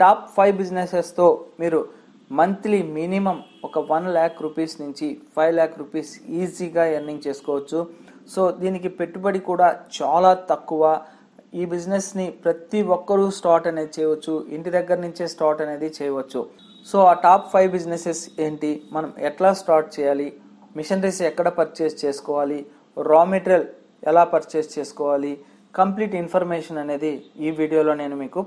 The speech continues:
ప్రొవైడ్ చేస్తాను. So ఫ్రెండ్స్, ఆ టాప్ ఫైవ్ బిజినెసెస్లో ఫిఫ్త్ వన్ మనం ఒకసారి తెలుసుకుందాము. ఆ బిజినెస్ ఏంటి అంటే సోప్ బేస్ బిజినెస్ అన్నమాట. So ఈ సోప్ బేసెస్ మన దగ్గర అవైలబిలిటీలో ఉంటాయి. ఆ సోప్ బేసెస్ వచ్చేసి ట్రాన్స్పరెంట్, గోట్ మిల్క్,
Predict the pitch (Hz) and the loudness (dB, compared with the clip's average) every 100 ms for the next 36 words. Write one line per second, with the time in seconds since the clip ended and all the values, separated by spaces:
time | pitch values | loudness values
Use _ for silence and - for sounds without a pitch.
0 | 165 143 131 131 123 139 127 - - 190 | 0 2 2 -2 -6 -6 -8 -10 -2 2
1 | 202 202 196 160 170 196 220 - 190 190 | 2 4 4 4 6 6 4 -4 2 2
2 | 185 170 170 165 160 - 170 156 - - | 2 -4 -6 -4 -4 -2 2 2 2 -16
3 | _ - 202 - 226 214 170 - 170 165 | _ -6 -6 -2 4 4 2 -4 -4 -4
4 | - 160 156 165 151 156 151 139 - 147 | -6 -6 -4 2 2 0 -6 -8 -10 -4
5 | 147 156 196 - - - 156 170 196 208 | -4 -2 -4 -6 -20 -8 -4 -2 -2 -2
6 | 202 180 165 156 175 160 - - - - | -2 -2 -4 0 2 2 0 -20 -6 4
7 | 208 220 - 170 180 180 156 147 147 143 | 4 4 -2 -2 -2 -4 -10 -8 -6 -6
8 | 131 131 123 123 - - _ - 175 - | -6 -6 -2 -4 -4 -20 _ -2 0 0
9 | 175 180 - 196 208 196 190 190 175 - | -4 -8 0 0 2 0 -2 -4 -10 -8
10 | 165 156 156 160 165 - - 147 160 170 | -6 -2 0 4 4 4 -2 0 2 2
11 | 160 151 147 139 139 143 190 220 - - | 0 -2 -2 0 -2 -2 -4 -4 -10 -4
12 | 175 185 220 233 214 214 208 202 185 185 | -2 2 4 6 4 2 -2 -4 -2 -2
13 | 170 190 156 - 180 175 190 - 190 196 | 0 0 0 -2 0 2 0 -2 0 0
14 | 196 - - 160 185 196 190 190 196 - | -2 -8 -10 4 4 4 0 0 0 -6